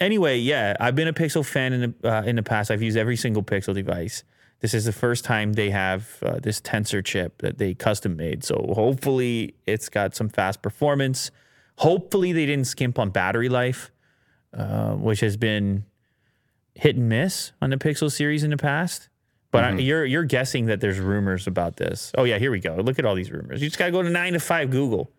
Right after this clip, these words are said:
Speaker 2: Sure.
Speaker 1: Tensor chip, one twenty hertz display. Ooh, beautiful. Four X zoom and under display fingerprint. Okay, so we have some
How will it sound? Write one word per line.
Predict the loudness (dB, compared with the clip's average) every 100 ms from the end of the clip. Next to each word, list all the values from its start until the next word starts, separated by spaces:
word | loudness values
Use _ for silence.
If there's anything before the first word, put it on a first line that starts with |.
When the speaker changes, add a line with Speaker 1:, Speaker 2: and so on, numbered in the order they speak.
| _
Speaker 2:
Sure. | 0 0 0 -6 _ _ _ _
Speaker 1:
Tensor | 0 2 0 -2
chip, | 0 0 0
one | 0 0
twenty | 0 0
hertz | 2 0 -2
display. | -4 0 0 0
Ooh, | 0 -2 -4
beautiful. | -4 -4 -4 -8 -10 _ _
Four | 0 2
X | 2 -2
zoom | -2 0 0
and | -2 0
under | 0 -2
display | -4 -6 -6
fingerprint. | -6 -10 -10 -8 -6
Okay, | -6
so | -2
we | -2
have | -2
some | -2 0 0